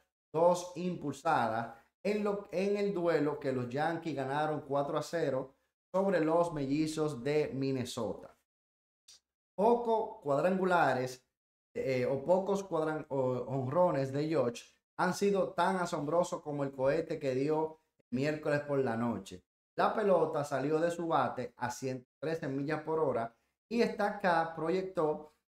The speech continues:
que viajaría a cuatrocientos sesenta y siete pies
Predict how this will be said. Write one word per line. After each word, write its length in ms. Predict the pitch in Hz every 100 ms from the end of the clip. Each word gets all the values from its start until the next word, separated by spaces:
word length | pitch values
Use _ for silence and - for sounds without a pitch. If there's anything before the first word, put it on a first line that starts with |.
| -
que 200 | 208 220
viajaría 720 | 202 165 156 165 190 175 147
a 120 | 139
cuatrocientos 800 | 131 135 131 - 156 180 175 165
sesenta 400 | 139 - 135 127
y 60 | 123
siete 240 | 143 156
pies 460 | 160 175 139 135